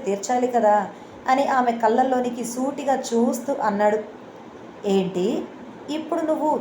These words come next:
నా కోరిక తీర్చడానికి ఇక్కడికి తీసుకొని వచ్చావా? అసలు ఇతడు ఏం మాట్లాడుతున్నాడు?" అని అనుకుంటూనే, "అంటే ఇప్పుడు మనం విక్రమార్క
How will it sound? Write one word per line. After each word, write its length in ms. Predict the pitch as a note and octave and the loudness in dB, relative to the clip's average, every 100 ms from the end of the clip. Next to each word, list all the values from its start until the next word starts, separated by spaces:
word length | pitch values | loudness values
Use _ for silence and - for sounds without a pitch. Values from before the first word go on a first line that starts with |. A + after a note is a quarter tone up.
| G3+ F3+ | -2 -2
నా 200 | F3 F3+ A#3+ D4+ | 0 2 4 2
కోరిక 380 | D4+ D#4+ F4 F4 | 2 2 2 0
తీర్చడానికి 540 | D#4 D4 - C#4 D4+ F#3+ G#3+ | -2 -4 -6 -6 -6 -6 -8
ఇక్కడికి 380 | A#3 D#4 D#4 | 0 2 2
తీసుకొని 420 | - B3+ B3 C4+ C4 | 0 -6 -4 -2 2
వచ్చావా? 500 | G3+ - G#3+ F3+ F3 - - - - - - - - - - - - - - | 2 2 2 2 0 -4 -16 -16 -18 -18 -18 -18 -18 -18 -18 -18 -18 -10 -10
అసలు 300 | - D#4+ D4+ | -6 -6 -4
ఇతడు 360 | B3+ C#4 A#3 F3+ F#3 | -4 -4 -4 -4 -4
ఏం 120 | A#3+ | -2
మాట్లాడుతున్నాడు?" 800 | C#4+ C#4+ C#4+ C4+ C4+ B3+ B3+ B3+ B3+ | 2 0 2 -2 0 2 4 4 4
అని 220 | B3+ A#3 | 2 2
అనుకుంటూనే, 680 | F#3 G3 A#3 A#3 B3 B3 B3 - - - - - | 0 -2 0 0 2 0 -2 -2 -6 -14 -16 -2
"అంటే 220 | B3 C4 D#4+ | 2 4 2
ఇప్పుడు 300 | C#4+ - D4 | 0 0 0
మనం 320 | C4+ B3+ C4+ B3+ G#3 - - - - | 2 2 2 2 -2 -4 -12 -16 -6
విక్రమార్క 600 | F3 G#3 D4+ D4+ D4+ D4+ | -6 0 2 4 2 4